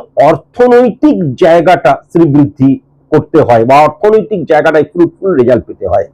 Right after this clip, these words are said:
আমি আজকের আলোচ্য বিষয়বস্তু নয়, তাই জন্য আর বললাম না। আমাকে যদি সাংসারিক ক্ষেত্রেও যদি আমাকে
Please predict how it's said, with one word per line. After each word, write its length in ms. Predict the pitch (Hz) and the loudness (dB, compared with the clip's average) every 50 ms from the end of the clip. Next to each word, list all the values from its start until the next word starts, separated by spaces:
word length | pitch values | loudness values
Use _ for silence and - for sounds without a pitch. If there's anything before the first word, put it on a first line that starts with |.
| _ _ _ _ _ _ _ _ _ _ _ _ _ _ _ _ _ _ _ _ _ _ _ - - - - | _ _ _ _ _ _ _ _ _ _ _ _ _ _ _ _ _ _ _ _ _ _ _ -20 -8 -4 0
আমি 120 | 170 190 202 202 196 | 2 2 4 2 2
আজকের 260 | 180 190 196 233 220 - - 160 | 0 0 0 0 0 0 0 0
আলোচ্য 240 | 170 196 202 190 - 247 220 220 | 0 0 -2 -2 -2 -2 -2 -2
বিষয়বস্তু 480 | 214 254 254 254 240 240 233 - - 240 233 | 0 0 0 0 0 -2 -4 -2 -2 0 2
নয়, 140 | 233 226 - 226 | 2 2 2 2
তাই 120 | 196 202 180 208 | 0 0 2 0
জন্য 140 | 214 214 220 214 | 2 2 2 2
আর 80 | 202 180 160 165 | 2 2 2 2
বললাম 280 | 185 202 208 202 190 165 151 | 2 2 2 2 2 2 0
না। 60 | 160 160 - - 160 | 0 -2 -2 -2 -2
আমাকে 200 | 190 190 - 214 175 220 | -2 -2 -2 -4 -4 -4
যদি 140 | 208 220 - - - | -4 -4 -6 -6 -4
সাংসারিক 480 | 175 170 185 175 - 220 220 214 196 - - | -2 -2 -2 -2 -2 -2 -2 -2 -4 -4 -6
ক্ষেত্রেও 360 | 220 - - - 233 240 240 190 208 | -6 -6 -4 0 0 2 2 2 0
যদি 140 | 220 190 208 214 208 | 0 0 2 2 2
আমাকে 220 | 208 208 330 - | 2 2 2 0